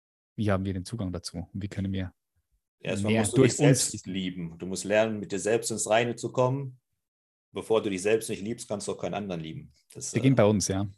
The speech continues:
Speaker 2: ja.
Speaker 1: Ja. Geil. <laughs> Robert, hat mir super viel Freude gemacht mit dir.
Speaker 2: Ja, mir auch.
Speaker 1: War sehr, sehr interessant, deine Geschichte.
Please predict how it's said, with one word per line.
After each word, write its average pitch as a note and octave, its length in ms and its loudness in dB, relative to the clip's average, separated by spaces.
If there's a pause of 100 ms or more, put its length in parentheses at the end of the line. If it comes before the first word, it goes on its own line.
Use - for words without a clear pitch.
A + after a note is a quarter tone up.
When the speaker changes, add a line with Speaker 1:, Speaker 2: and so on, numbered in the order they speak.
(100)
Speaker 2:
ja. F2 260 -12 (500)
Speaker 1:
Ja. G2+ 400 4 (1000)
Geil. B2+ 380 10 (560)
<laughs> G3 400 4 (680)
Robert, D#3 280 10
hat C#3+ 80 8
mir D3 100 4
super D#3+ 180 2
viel C#3+ 140 -2
Freude C3 220 6
gemacht A2 260 -2
mit A2 140 -6
dir. A#2+ 260 2 (240)
Speaker 2:
Ja, A2+ 220 0
mir F#2 200 -2
auch. E2 240 -4 (160)
Speaker 1:
War B2 220 6
sehr, D#3 300 8
sehr D#3 100 6
interessant, C3+ 480 0
deine B2 300 0
Geschichte. C3+ 680 2